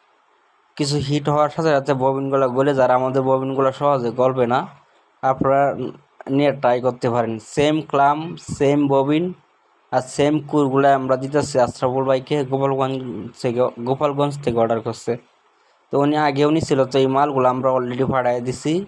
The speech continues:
তো এরকম মালের যদি প্রয়োজন হয়, তাহলে আমাদের সাথে যোগাযোগ করতে পারেন। ভিডিও স্ক্রিনে যে, যে নাম্বারটি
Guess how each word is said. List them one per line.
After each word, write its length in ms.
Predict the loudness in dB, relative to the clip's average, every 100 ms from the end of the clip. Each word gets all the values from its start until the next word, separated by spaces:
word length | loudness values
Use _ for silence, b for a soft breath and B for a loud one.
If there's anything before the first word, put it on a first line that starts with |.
| b b b b -4
তো 20 | 0
এরকম 300 | 0 2 0 0 2
মালের 300 | 2 2 0 -2
যদি 160 | -4 -2 2
প্রয়োজন 340 | 2 2 0 0
হয়, 140 | -2 0
তাহলে 180 | 2 2
আমাদের 200 | 0 -2 -4
সাথে 160 | -4 -4
যোগাযোগ 320 | -2 -2 -2 -4 -4
করতে 220 | -2 0
পারেন। 220 | 2 2 0 -6 b b _ -8
ভিডিও 440 | -4 0 2 4 2 0 -6
স্ক্রিনে 300 | -8 -4 -2 0
যে, 80 | 0 0 0 2
যে 60 | 2 2
নাম্বারটি 320 | 0 -2